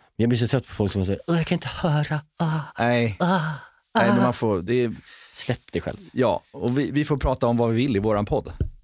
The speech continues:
Speaker 1: Ja, men
Speaker 2: Och sen
Speaker 1: exakt.
Speaker 2: får folk gilla det eller inte.
Speaker 1: Ja, men alltså, får, får du bilder i huvudet?
Speaker 2: Ja.
Speaker 1: Mm. Nej, det får du inte. Du har lärt att säga det där med orden. Du dumma, platta jävel. Lyssna
Speaker 2: Ja.
Speaker 1: bara. Jag tror
Speaker 2: <laughs>
Speaker 1: det här, det här var inget bra slut.
Speaker 2: <laughs> Jo,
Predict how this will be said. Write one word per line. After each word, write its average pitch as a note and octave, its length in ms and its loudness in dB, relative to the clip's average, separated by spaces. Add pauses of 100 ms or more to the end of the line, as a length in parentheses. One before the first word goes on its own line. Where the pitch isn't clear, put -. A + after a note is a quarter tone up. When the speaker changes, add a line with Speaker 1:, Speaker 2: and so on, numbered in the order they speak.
(160)
Speaker 1:
Ja, G#2 260 2
men G#2+ 180 2
Speaker 2:
Och G2+ 80 -6
sen A#2 80 -6
Speaker 1:
exakt. B2 240 2
Speaker 2:
får B2+ 160 0
folk A2 280 -2
gilla A2 220 2
det G#2+ 80 2
eller A2 120 0
inte. F#2+ 340 -2 (380)
Speaker 1:
Ja, F2 260 -2
men G#2 140 0 (140)
alltså, A2 180 -2
får, G#2+ 240 0 (300)
får F#3+ 100 0
du F#3 60 2 (120)
bilder F#3 340 2
i F#3 40 4
huvudet? F3+ 420 4 (400)
Speaker 2:
Ja. G#2 200 2
Speaker 1:
Mm. G2 100 -2 (680)
Nej, B2 180 4
det C#3+ 80 0
får G#2+ 220 2
du F2+ 60 4
inte. E2+ 120 2
Du G#2 40 4
har G#2+ 40 4
lärt A#2+ 240 2
att G#2 60 -2
säga B2+ 340 4
det G2 120 2
där F2+ 120 2
med G2 140 4
orden. F2 420 2
Du G2+ 160 -2
dumma, G2 440 2
platta - 380 -2
jävel. F2+ 300 0
Lyssna A2 280 2
Speaker 2:
Ja. C#3+ 60 2
Speaker 1:
bara. E2+ 200 0 (880)
Jag F3 100 4
tror B2+ 120 4
Speaker 2:
<laughs> - 20 2
Speaker 1:
det - 40 6
här, A#2+ 280 2
det A#2+ 80 4
här G#2+ 140 2
var G2+ 80 2
inget G2 120 2
bra F#2+ 140 2
slut. - 320 -4
Speaker 2:
<laughs> G#5 1300 0
Jo, - 140 -2